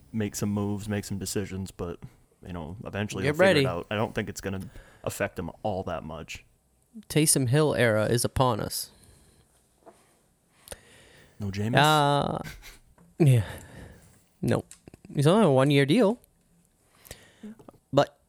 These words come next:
Speaker 2: the other trade happened today. There's two of 'em. Let's start with the Chiefs trading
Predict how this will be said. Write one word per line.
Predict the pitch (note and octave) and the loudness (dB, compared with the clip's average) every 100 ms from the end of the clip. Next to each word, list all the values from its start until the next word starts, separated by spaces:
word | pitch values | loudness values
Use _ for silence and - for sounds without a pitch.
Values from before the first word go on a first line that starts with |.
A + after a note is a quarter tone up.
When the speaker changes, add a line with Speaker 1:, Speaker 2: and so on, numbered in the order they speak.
| _ | _
Speaker 2:
the | F3 | 6
other | G#3 G3+ | 6 6
trade | - G#3 G#3 G#3 G#3 | 6 6 6 6 4
happened | D#3 E3 E3+ E3 D#3+ | 4 6 6 4 4
today. | D#3 D3+ D3 D3 C#3+ C#3 - - - - - - - - _ - - - - _ _ _ _ _ _ _ - | 4 6 6 6 4 0 -8 -16 -14 -12 -12 -8 -8 -8 _ -12 -10 -10 -12 _ _ _ _ _ _ _ -6
There's | A2 | -2
two | - E3+ | 2 4
of | G#2 | 4
'em. | G#2 | 0
Let's | A#2 | 0
start | - D3+ C3+ | 4 4 4
with | C3+ A#2+ | 4 4
the | A#2 | 2
Chiefs | - E3+ E3+ - - - | 2 4 2 2 0 2
trading | - C#3 B2 A2+ A2 | 4 6 6 4 0